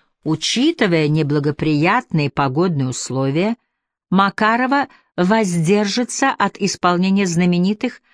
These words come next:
тридцати двух фуэте в вариации третьего акта.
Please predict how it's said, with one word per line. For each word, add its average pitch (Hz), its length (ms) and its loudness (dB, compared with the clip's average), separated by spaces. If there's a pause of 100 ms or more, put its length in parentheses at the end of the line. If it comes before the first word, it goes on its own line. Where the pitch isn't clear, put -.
(360)
тридцати 214 560 0
двух 190 320 0
фуэте 185 540 0
в 240 80 0
вариации 165 560 0
третьего 202 580 -2
акта. 233 440 -6